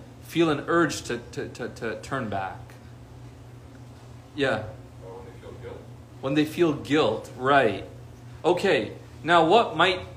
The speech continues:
Speaker 1: if the person's not feeling guilt, right? Like just, just continuously going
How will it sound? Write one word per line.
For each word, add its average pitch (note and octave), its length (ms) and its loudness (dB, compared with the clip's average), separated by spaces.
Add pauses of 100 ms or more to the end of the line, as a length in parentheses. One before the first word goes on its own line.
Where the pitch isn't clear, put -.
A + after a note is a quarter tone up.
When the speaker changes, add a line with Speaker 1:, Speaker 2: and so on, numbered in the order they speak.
(1000)
Speaker 1:
if D3 140 -2
the E3+ 60 0
person's E3+ 320 0
not F3 260 2
feeling D3 240 2
guilt, A#2 300 -2
right? C3 180 2
Like C3+ 100 0
just, C#3+ 280 -4
just D3 160 -2
continuously F3+ 560 0
going C#3 400 0